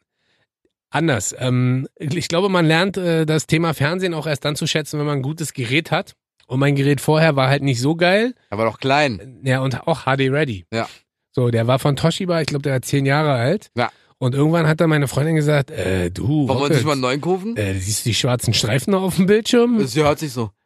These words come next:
Speaker 1: Und ich so, „Ah, krass, dann wird wohl mal Zeit für einen neuen.“
Speaker 2: Ah.
Speaker 1: Und dann haben wir einen neuen bestellt, der ein bisschen größer ist.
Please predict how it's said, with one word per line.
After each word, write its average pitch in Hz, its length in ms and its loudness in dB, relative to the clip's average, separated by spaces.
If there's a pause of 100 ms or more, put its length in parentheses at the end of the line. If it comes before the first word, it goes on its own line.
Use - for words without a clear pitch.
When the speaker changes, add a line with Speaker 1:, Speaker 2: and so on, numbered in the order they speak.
(400)
Speaker 1:
Und 110 140 0
ich 110 160 -4
so, 110 120 -2 (120)
„Ah, 175 220 -2
krass, - 360 -6
dann 127 160 0
wird 139 180 -2
wohl 135 80 0
mal 131 140 2
Zeit 127 220 -2
für 139 80 0
einen 131 80 2
neuen.“ 120 240 2 (320)
Speaker 2:
Ah. 120 240 -4 (400)
Speaker 1:
Und 107 160 -2
dann 110 120 2
haben 120 120 4
wir 131 60 4
einen 123 80 2
neuen 131 180 2
bestellt, 175 320 0
der 165 80 2
ein 147 60 -2
bisschen 127 200 0
größer 147 340 0
ist. 240 240 -4